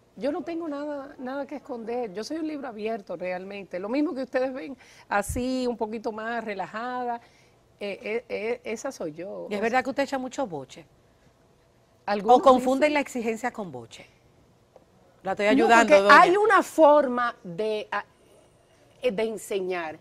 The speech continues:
Speaker 1: Y mira, lo mejor cuando, cuando gané el Soberano, y me pasa en cada cumpleaños, el Día de las Madres, cuando uno recibe los mensajes
Speaker 2: De
Speaker 1: de
Speaker 2: su
Speaker 1: los
Speaker 2: propia gente.
Speaker 1: periodistas aquí que le dicen, "Es un honor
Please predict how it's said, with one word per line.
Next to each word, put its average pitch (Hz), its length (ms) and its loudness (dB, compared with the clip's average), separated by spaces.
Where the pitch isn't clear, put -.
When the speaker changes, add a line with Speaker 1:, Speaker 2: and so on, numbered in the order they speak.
Speaker 1:
Y 208 60 -8
mira, 202 360 -4
lo 226 320 -6
mejor 269 520 -6
cuando, 202 800 -4
cuando 208 260 -4
gané 208 180 -6
el 285 100 -8
Soberano, 214 360 -4
y 196 40 -10
me 180 120 -10
pasa 214 460 -6
en 185 80 -10
cada 185 240 -10
cumpleaños, 185 760 -10
el 170 120 -8
Día 185 220 -8
de 180 80 -8
las 165 140 -14
Madres, 185 400 -8
cuando 208 220 -4
uno 294 140 -2
recibe 208 800 -8
los 196 240 -6
mensajes 185 720 -6
Speaker 2:
De 175 180 -8
Speaker 1:
de - 60 -2
Speaker 2:
su 208 60 0
Speaker 1:
los - 80 -6
Speaker 2:
propia 220 300 2
gente. 226 120 0
Speaker 1:
periodistas 226 800 0
aquí 196 340 -8
que 202 140 -8
le 196 100 -6
dicen, 190 360 -8
"Es 247 340 0
un 262 220 -2
honor 226 680 -4